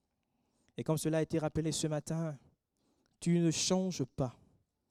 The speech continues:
Tu es éternellement le Dieu qui guérit. Seigneur notre Dieu, nous bénissons ton nom parce que nous voyons, notre Dieu, à travers le ministère de Jésus,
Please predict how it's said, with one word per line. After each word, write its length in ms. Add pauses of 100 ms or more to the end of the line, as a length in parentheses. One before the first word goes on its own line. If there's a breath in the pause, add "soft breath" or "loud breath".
(600 soft breath)
Tu 240
es 260
éternellement 840
le 160
Dieu 340
qui 160
guérit. 460 (960)
Seigneur 340
notre 240
Dieu, 180
nous 140
bénissons 540
ton 120
nom 200
parce 200
que 280 (560 soft breath)
nous 100
voyons, 340
notre 280
Dieu, 160
à 80
travers 340
le 80
ministère 540
de 80
Jésus, 600